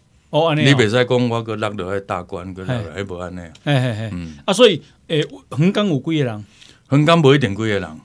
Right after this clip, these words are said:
Speaker 1: 嘿。
Speaker 2: 嘿。
Speaker 1: 啊，什么早是变，变做横纲？
Speaker 2: 头仔讲，头仔讲，即个第一个吼，就是优胜。
Speaker 1: 哎。
Speaker 2: 你上少啊，优胜几遍？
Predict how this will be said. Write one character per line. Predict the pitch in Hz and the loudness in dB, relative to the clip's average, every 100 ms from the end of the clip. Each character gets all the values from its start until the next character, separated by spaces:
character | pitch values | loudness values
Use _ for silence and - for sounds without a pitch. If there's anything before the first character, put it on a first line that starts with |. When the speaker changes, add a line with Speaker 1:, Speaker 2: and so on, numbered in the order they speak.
| _ | _
Speaker 1:
嘿。 | 139 113 90 _ | -6 -6 -8 _
Speaker 2:
嘿。 | 95 82 - _ _ _ _ _ - | -10 -10 -12 _ _ _ _ _ 0
Speaker 1:
啊， | 240 | 0
什 | 202 220 | 2 2
么 | 214 | 4
早 | 202 180 | 4 0
是 | 240 | 0
变， | - 196 175 | -2 0 0
变 | 190 170 | 0 0
做 | 147 151 | 0 -2
横 | 117 113 | -2 -4
纲？ | 117 101 - - 123 | -8 -10 -16 -8 0
Speaker 2:
头 | 135 | 2
仔 | 123 131 | 4 2
讲， | 131 143 147 147 127 | 0 0 2 0 -2
头 | 120 127 135 | 0 0 2
仔 | |
讲， | 139 135 | 0 0
即 | 135 | 2
个 | 120 107 107 - _ _ | 2 2 0 -8 _ _
第 | 104 | 0
一 | 127 | 2
个 | 107 95 | 2 0
吼， | 101 98 | -2 -4
就 | 90 | -4
是 | 85 95 | -6 0
优 | 117 110 | 4 4
胜。 | - 110 82 - _ | 2 -2 -4 -14 _
Speaker 1:
哎。 | 135 110 98 | -4 -4 -2
Speaker 2:
你 | 123 | -2
上 | 131 92 95 | 0 0 0
少 | 123 110 | 0 2
啊， | 101 | 0
优 | 110 107 | 0 -2
胜 | 113 104 | -2 -4
几 | 107 104 | -4 -6
遍？ | - | -8